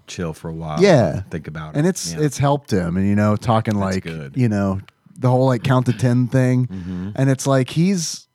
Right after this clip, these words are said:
Speaker 2: receptive to, like, science. And, s-, and it's like,
Speaker 1: Sure.
Speaker 2: dude, it is science. It's, they have, they have done studies on this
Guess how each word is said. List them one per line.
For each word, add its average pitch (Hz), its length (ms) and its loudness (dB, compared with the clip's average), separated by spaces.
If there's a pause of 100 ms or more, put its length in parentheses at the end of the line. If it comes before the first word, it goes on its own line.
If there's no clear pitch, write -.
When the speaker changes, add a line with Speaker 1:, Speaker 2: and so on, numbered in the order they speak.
(180)
Speaker 2:
receptive 135 920 0
to, 151 100 0
like, 139 280 2 (1600)
science. 147 720 0 (100)
And, 160 120 0
s-, - 200 -8
and 165 140 4
it's 147 140 2
like, 165 100 2
Speaker 1:
Sure. 196 60 -8
Speaker 2:
dude, 180 220 2
it 185 120 4
is 151 120 2
science. 156 420 2
It's, 147 180 -2 (260)
they 156 120 2
have, 127 160 0
they 139 140 2
have 113 140 0
done 160 260 2
studies 139 480 0
on 95 160 -4
this 78 360 -8